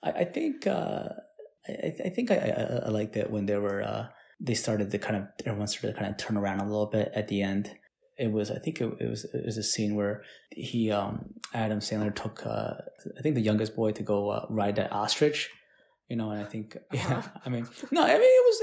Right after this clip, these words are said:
Speaker 1: it was the part where, like, he started, you know, th-, 'cause I think that the sons were very defensive for, for Drew Barrymore, right? And
Speaker 2: Mm-hmm,
Speaker 1: then they
Speaker 2: mm-hmm.
Speaker 1: finally, they gave,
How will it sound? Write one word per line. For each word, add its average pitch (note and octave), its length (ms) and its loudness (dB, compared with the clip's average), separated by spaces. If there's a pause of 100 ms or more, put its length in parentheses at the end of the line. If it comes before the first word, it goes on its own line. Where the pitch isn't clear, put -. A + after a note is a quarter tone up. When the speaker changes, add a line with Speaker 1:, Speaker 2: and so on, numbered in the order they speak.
Speaker 1:
it D4+ 60 4
was D4 120 4
the D#4 80 0
part D4+ 260 0
where, G#3 160 2
like, A#3+ 220 2
he - 140 -2
started, A2+ 420 0
you - 80 -2
know, E3+ 180 0
th-, - 240 -12
'cause E3 180 -4
I D#3 60 2
think G#3+ 220 2
that B2+ 100 2
the A#2 80 0
sons D#3 400 0
were A#2 140 -2
very B2+ 140 -2
defensive D3 520 -4
for, - 140 -12
for - 140 -6
Drew A2+ 200 -6
Barrymore, C3+ 380 -2
right? - 240 -4
And - 100 0
Speaker 2:
Mm-hmm, - 180 -2
Speaker 1:
then E3+ 280 -6
they C3 100 0
Speaker 2:
mm-hmm. - 80 -2
Speaker 1:
finally, B2 300 2
they A2 220 -2
gave, G#2+ 360 -2